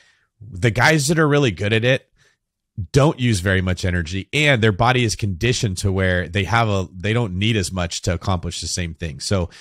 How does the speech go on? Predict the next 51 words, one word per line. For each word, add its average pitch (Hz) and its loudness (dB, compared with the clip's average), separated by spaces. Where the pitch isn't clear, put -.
what 123 2
I'm 156 4
spending 147 0
a 98 -4
hundred 123 -2
utilities 117 -4
of 104 -4
energy 107 -2
to 101 -4
accomplish, 95 -6
they're 104 -2
spending 95 -6
two. 78 -4
And 92 -6
so 135 2
they 135 2
don't 170 2
get 147 -2
tired 156 2
like 92 -2
I 87 -2
do. 82 -10
And 104 -2
business 156 -2
works 156 0
like 95 -6
that. 85 -8
When 95 -2
you 110 -2
do 139 -2
it 170 -2
longer 120 -2
and 120 -2
you 107 -2
get 107 -4
better 107 -2
at 90 0
it, 87 -6
it 95 -8
takes - -4
less 110 -4
energy, 120 -4
less 95 -6
time, 110 -6
less 101 -6
effort 98 -4
to 92 -10
get 87 -8
the 90 -12
same 90 -6
result. 90 -6